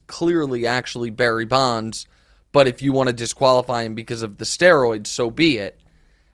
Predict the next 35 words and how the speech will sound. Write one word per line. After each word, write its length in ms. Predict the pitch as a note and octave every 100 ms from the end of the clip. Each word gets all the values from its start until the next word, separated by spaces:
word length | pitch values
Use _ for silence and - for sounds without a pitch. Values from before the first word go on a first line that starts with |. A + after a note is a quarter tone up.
| _
And 180 | D#3 D3
Griffey, 460 | C3 F#3 G3 E3 D3
I 80 |
think, 260 | C#3+ D3 C3+
gets 260 | C#3 C3 -
the 120 | B2+
short 340 | - D3 C#3
end 180 | B2+ B2+
of 100 | G#2+
the 60 | A2+
stick, 340 | - - E3
so 240 | - B2+ A2+
to 60 |
speak, 420 | G2 - A2+ G#2
but 100 | -
I'm 140 | B2 A#2+
also 240 | A#2 -
partial 440 | A2+ B2+ B2 - A#2+
to 100 | A#2
him 80 | A2+
'cause 100 | A2
he's 40 |
my 120 | A2 A2
favorite 320 | B2 A2+ G2+
player 260 | C3+ C3+
growing 340 | B2 A2 G2+ F#2+
up. 200 | F#2 - _ _ _ _ _ _ _ _ _ _ _ -
I 180 | F#3 G3
do 300 | D3+ A3 C#4
wonder 640 | C4 F#3 G#3 G#3+ F3 D#3
more, 480 | C3+ E3 G3 F#3+ - F#3
I 160 | G#3+
do 260 | G#3 B3 D4
think 300 | C#4 G#3 C#3
this. 540 | F3 A2+ - - -